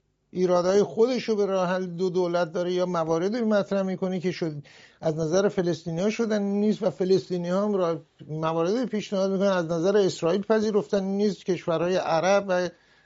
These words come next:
آمریکا و بقیه هم میگن که تا این راه حل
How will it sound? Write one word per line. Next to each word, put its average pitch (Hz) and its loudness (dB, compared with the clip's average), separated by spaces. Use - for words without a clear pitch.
آمریکا 170 0
و - -4
بقیه 170 -2
هم 202 0
میگن 185 -4
که 190 -2
تا 185 2
این 185 -4
راه 156 0
حل 160 -2